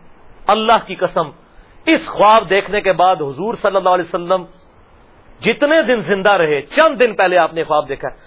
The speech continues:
آپ کو کسی نے ہنستے ہوئے نہیں دیکھا۔ آپ اتنے غمگین ہوئے کہ یہ مستقبل میں ہونا ہے۔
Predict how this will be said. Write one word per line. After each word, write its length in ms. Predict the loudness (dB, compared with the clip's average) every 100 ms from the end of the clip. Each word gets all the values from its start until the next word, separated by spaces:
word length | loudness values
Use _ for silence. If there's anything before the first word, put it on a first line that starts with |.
| -12 2
آپ 260 | 4 4
کو 60 | 0
کسی 220 | -10 -6
نے 100 | -2
ہنستے 400 | 0 -2 -2 0
ہوئے 200 | 2 0
نہیں 140 | -4 -8
دیکھا۔ 480 | -10 -14 -20 -20 -20 -20 -20 -20 -20 -20 -20 -20 -20 -20 -20 -20 -20 -2
آپ 160 | -2 -2
اتنے 240 | -4 0 0
غمگین 400 | 0 -2 -4 -4
ہوئے 240 | -2 -4 -2
کہ 100 | -4 2
یہ 180 | 2
مستقبل 500 | 2 -2 -4 -2 -2
میں 100 | 0
ہونا 380 | 0 0 -2 -2
ہے۔ 140 | -4